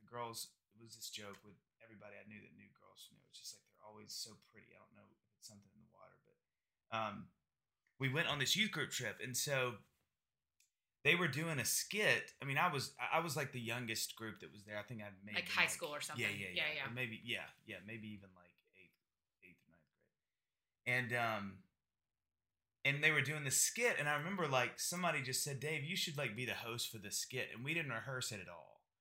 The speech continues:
Speaker 1: And I just remember it was this room about fifty or sixty kids. And, and again, I was just at that point so overwhelmed by the beauty, the, the collective beauty of this room and how I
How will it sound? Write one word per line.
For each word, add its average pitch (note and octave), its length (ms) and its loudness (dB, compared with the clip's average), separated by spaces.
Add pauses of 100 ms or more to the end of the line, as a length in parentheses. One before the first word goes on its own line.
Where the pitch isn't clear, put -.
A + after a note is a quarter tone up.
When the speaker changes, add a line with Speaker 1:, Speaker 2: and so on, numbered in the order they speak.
(540)
Speaker 1:
And B2 500 2 (160)
I C3+ 100 2
just F#3 240 2
remember C3 300 -2
it A2 60 -4
was A2 120 -6
this A2+ 180 -2
room C3 160 -2
about A2 240 0
fifty C#3 280 -4
or B2+ 40 -2
sixty C3 380 -4
kids. G#2+ 680 -6 (840)
And, B2 240 2
and A#2 280 -2
again, G#2+ 360 -6
I G#2 80 -2
was G#2 140 -4
just - 360 -6
at - 140 -20
that - 240 -6
point G2+ 260 -8 (320)
so G#2+ 640 0 (460)
overwhelmed G2+ 600 -8
by F#2+ 180 -6
the F#2+ 60 -16 (140)
beauty, G2+ 360 -8
the, F#2+ 80 -14 (220)
the - 60 -14
collective G#2 500 -4
beauty A2+ 300 4
of G2 120 -2
this G#2+ 200 4
room G#2+ 320 -4
and A2 100 -4
how A2+ 260 4
I A2+ 80 2